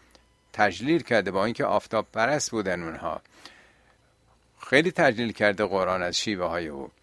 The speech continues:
هم از حکومت فردی، اه، سلیمان و داوود، اینا در واقع موروثی هم بوده، و هم از شورا، سوره‌ای هم به نام شورا داریم، کلیات رو گفته، ولی دین وارد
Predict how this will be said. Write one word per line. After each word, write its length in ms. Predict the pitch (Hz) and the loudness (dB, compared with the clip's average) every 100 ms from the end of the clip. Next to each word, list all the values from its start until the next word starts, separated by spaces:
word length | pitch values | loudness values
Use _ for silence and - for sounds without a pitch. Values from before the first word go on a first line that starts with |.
| _ - _ _ - | _ -20 _ _ -16
هم 360 | - 113 135 | 2 4 4
از 220 | 120 120 | 0 -2
حکومت 500 | 123 - 120 131 143 | -4 -6 -2 0 -2
فردی، 800 | 135 - 117 110 104 107 98 143 143 135 113 - _ _ - _ _ | -6 0 4 6 4 0 0 6 8 6 4 -8 _ _ -20 _ _
اه، 420 | 101 98 92 90 76 73 - - | 0 2 0 -2 -6 -14 -20 -14
سلیمان 760 | - 113 110 110 107 135 127 90 | -2 2 4 4 6 6 6 0
و 140 | 98 | 0
داوود، 580 | 95 101 101 139 104 - | 6 6 6 2 2 -2
اینا 260 | 98 98 | -2 0
در 180 | 104 104 | 2 2
واقع 360 | 87 92 98 113 95 - - _ - | 0 0 2 2 0 -18 -20 _ -6
موروثی 500 | 95 110 107 - 170 | 0 0 0 0 0
هم 200 | 127 76 | -2 -6
بوده، 360 | 92 82 73 - - - _ | -6 -6 -8 -10 -20 -20 _
و 120 | 95 104 | -2 2
هم 180 | 147 | 4
از 140 | 151 147 | 4 2
شورا، 580 | - 123 117 151 131 90 | 2 4 6 8 6 2
سوره‌ای 400 | - 117 110 135 | -6 -2 0 2
هم 120 | 147 | 0
به 80 | 120 | 2
نام 200 | 107 104 | 2 0
شورا 400 | - 107 95 92 | -2 0 2 2
داریم، 260 | 82 78 78 | 0 -6 -8
کلیات 760 | - 117 117 117 113 123 160 - | -4 2 2 2 4 4 4 0
رو 80 | 160 | -2
گفته، 440 | 131 - 165 143 - - - - _ _ | -2 0 0 0 -4 -18 -20 -20 _ _
ولی 220 | 104 135 | 2 2
دین 380 | 123 110 170 165 | 0 2 2 4
وارد 640 | 120 110 123 139 143 143 | 4 4 4 2 2 0